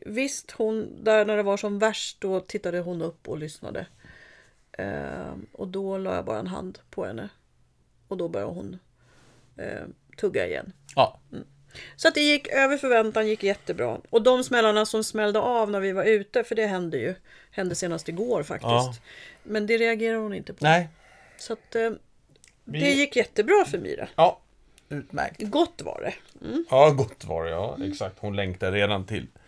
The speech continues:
Speaker 2: tjugonitton, tjugotjugo.
Speaker 1: Ja.
Speaker 2: Du, eh, ehm, Hundens hus då? Ehm,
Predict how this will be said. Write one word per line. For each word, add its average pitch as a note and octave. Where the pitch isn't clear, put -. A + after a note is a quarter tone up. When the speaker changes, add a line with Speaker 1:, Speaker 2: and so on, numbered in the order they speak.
Speaker 2:
tjugonitton, -
tjugotjugo. -
Speaker 1:
Ja. A3+
Speaker 2:
Du, A3+
eh, G#3
ehm, G3
Hundens C#4
hus C#4
då? F2+
Ehm, D3